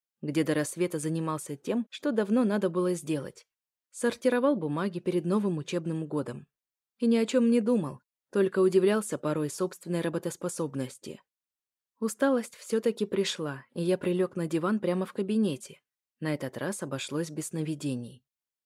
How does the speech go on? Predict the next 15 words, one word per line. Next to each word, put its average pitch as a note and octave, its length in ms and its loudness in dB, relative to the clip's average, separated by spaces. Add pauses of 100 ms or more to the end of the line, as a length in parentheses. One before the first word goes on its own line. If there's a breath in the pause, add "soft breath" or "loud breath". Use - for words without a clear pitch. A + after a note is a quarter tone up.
(200)
Проснулся E3 580 -2
я C3 180 -4
словно F3 440 0
от F3 100 -6
толчка. F#3+ 560 -4 (440)
Магия. D3+ 580 -4 (280)
В F3+ 60 -6
жилом G3 320 4
секторе F3+ 460 -2
кто-то A3+ 260 0
применил F#3 400 2
заклятие. G#3+ 720 0 (400)
И, D3 100 -4
кажется, D3+ 460 -4
боевое. E3+ 640 -2